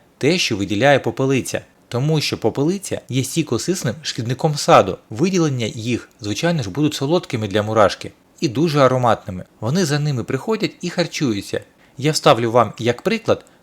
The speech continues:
картинку, щоб ви розуміли, що я це не вигадую. І мурахи, вони як пастухи,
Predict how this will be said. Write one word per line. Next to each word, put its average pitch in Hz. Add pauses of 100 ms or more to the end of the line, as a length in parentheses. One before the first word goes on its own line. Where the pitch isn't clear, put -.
картинку, 117 (220)
щоб 139
ви 139
розуміли, 165
що -
я 147
це 165
не 110
вигадую. 110 (180)
І 139
мурахи, 202
вони 165
як 196
пастухи, -